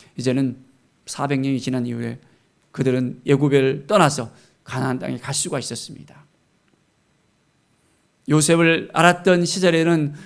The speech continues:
그들이 잘 있을 수 있었지만은, 요셉을 알지 못하는 왕이 나오자 그들은 노예가 될 수밖에 없었고 고난 가운데, 환난 가운데 있을 수밖에 없었습니다.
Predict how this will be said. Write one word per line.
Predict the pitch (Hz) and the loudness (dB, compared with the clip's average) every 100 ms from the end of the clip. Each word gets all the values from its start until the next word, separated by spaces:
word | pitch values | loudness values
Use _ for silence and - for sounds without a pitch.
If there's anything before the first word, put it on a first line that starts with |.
| - | -6
그들이 | 165 170 | -2 0
잘 | 160 156 170 165 - - _ - | 2 2 2 0 -6 -18 _ -6
있을 | - 160 202 | 0 2 2
수 | 185 | 0
있었지만은, | 147 151 143 143 147 127 - - | 0 0 0 0 0 -2 -8 -6
요셉을 | 156 160 156 165 165 | 0 2 2 2 4
알지 | 151 160 | 4 2
못하는 | 151 156 151 143 | 0 0 2 2
왕이 | 139 160 180 190 175 151 - | 6 8 8 6 2 -2 0
나오자 | 156 143 135 131 | 2 2 0 -2
그들은 | 151 156 147 - - | 0 0 -2 -6 2
노예가 | 151 185 190 | 8 10 10
될 | 170 | 8
수밖에 | 160 156 139 131 | 2 -2 -2 -4
없었고 | - 120 - 135 131 _ _ _ _ _ | -6 -12 -12 -16 -18 _ _ _ _ _
고난 | - 170 170 | 2 6 6
가운데, | 170 165 165 | 6 4 2
환난 | 160 196 190 | 2 2 2
가운데 | 175 165 | 0 -2
있을 | 151 160 | -4 -4
수밖에 | 147 - 143 120 | -8 -6 -8 -8
없었습니다. | - 120 - - - - | -10 -12 -12 -18 -20 -20